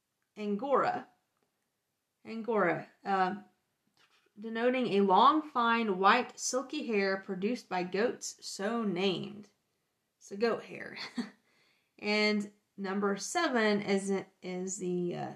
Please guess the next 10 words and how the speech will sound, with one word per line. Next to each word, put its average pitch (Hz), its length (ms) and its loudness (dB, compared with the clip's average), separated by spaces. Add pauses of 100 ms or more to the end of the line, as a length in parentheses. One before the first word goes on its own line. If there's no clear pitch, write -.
(220)
is 196 100 -12
another 240 340 4
Angora, 175 540 -2
spelled 214 320 -2
exactly 202 420 0
the 254 140 -6
same. 190 420 -8 (840)
This 254 200 -10
is 254 180 -6
the 208 460 2